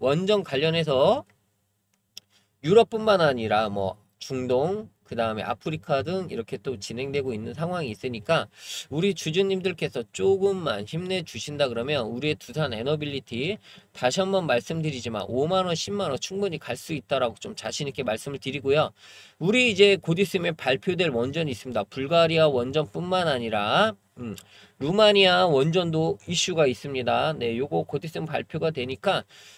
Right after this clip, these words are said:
우리 주주님들 조금만 힘내주시기 바랍니다. 네,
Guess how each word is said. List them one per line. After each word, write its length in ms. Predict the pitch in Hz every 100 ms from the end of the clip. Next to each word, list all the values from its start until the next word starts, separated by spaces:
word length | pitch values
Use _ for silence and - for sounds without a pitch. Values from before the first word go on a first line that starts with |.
| -
우리 220 | 160 190
주주님들 560 | 160 160 170 160 117 101
조금만 400 | - - 160 127
힘내주시기 880 | 139 165 160 156 131 - 120 135 127
바랍니다. 760 | - 117 123 113 104 104 151 196 -
네, 200 | 113